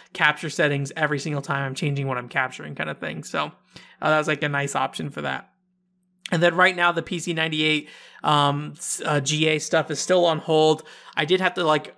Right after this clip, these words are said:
import a, or at least I was told by the P C ninety-eight Discord community that I'm f-, in, uh, that I need to import, like, a three mode, uh, floppy drive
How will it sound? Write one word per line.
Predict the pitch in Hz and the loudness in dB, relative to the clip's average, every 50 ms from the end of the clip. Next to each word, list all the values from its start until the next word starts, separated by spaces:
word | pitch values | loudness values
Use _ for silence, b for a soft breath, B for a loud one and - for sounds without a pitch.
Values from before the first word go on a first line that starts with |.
| _ - | _ -6
import | - 170 160 - - 180 170 165 - - | -4 -2 -2 2 4 4 4 4 2 -2
a, | 165 151 151 147 | -2 0 0 2
or | 143 143 143 143 | 2 2 2 2
at | 143 | 2
least | 165 160 160 170 | 2 2 2 2
I | 151 | 0
was | 147 151 139 - - _ - - | 0 -4 -6 -6 -10 _ -16 -8
told | - 185 190 190 185 | 2 4 6 6 6
by | 165 165 160 | 6 4 2
the | 160 156 | 2 -4
P | - 185 165 | -4 -6 -6
C | - 180 | -4 -2
ninety-eight | 160 156 156 151 151 151 151 151 147 143 | -2 0 0 0 2 2 2 0 0 -2
Discord | 151 147 - - 170 160 156 | -4 -4 -2 0 0 0 0
community | - 170 160 156 151 147 | -2 -4 -2 0 0 0
that | 143 139 | 0 0
I'm | 143 143 | -2 -4
f-, | - - - - - - - | -6 -10 -6 -6 -6 -4 -2
in, | 185 160 151 147 143 B B B B B B B B | -2 0 0 0 -2 B B B B B B B B
uh, | 156 147 143 | 2 2 2
that | 147 147 | 4 2
I | 147 151 | 2 0
need | 143 - | 0 -2
to | 156 143 135 - _ - - - | -4 -6 -6 -10 _ -14 -6 -2
import, | 165 147 - 175 - | -2 0 0 0 0
like, | 156 156 143 | 0 0 0
a | 160 147 143 135 | 0 -2 -2 -2
three | - - - 170 170 170 170 165 165 160 160 160 160 - - | -6 -6 -2 0 2 4 4 4 2 2 2 0 -2 -2 -2
mode, | 156 151 151 151 151 156 156 156 156 151 143 151 | 0 2 4 4 4 6 4 4 4 2 0 0
uh, | - 160 147 147 139 | 0 0 2 2 0
floppy | 139 - 170 160 160 156 196 185 | 0 0 2 2 2 4 2 0
drive | 180 190 180 175 180 185 190 208 202 202 | 2 4 4 6 6 4 2 0 -2 -6